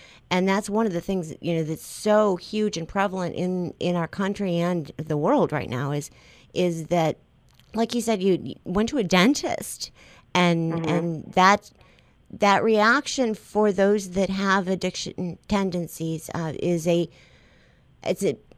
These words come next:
Speaker 1: the simplest way to put it is an allergy, uh, combined with a mental obsession that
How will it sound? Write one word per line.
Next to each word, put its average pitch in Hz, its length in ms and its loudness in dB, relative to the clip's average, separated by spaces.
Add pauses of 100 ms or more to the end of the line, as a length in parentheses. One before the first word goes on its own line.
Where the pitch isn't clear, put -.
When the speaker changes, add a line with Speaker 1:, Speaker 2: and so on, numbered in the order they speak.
(140)
Speaker 1:
the 175 160 -4
simplest 240 440 2
way 208 120 4
to 196 80 -2
put 220 160 2
it 202 60 2
is 175 180 -2
an 170 240 0
allergy, 240 720 4
uh, - 120 -2
combined 202 460 0
with 202 100 0
a 202 60 2
mental 196 380 0
obsession 180 760 -2
that 170 380 0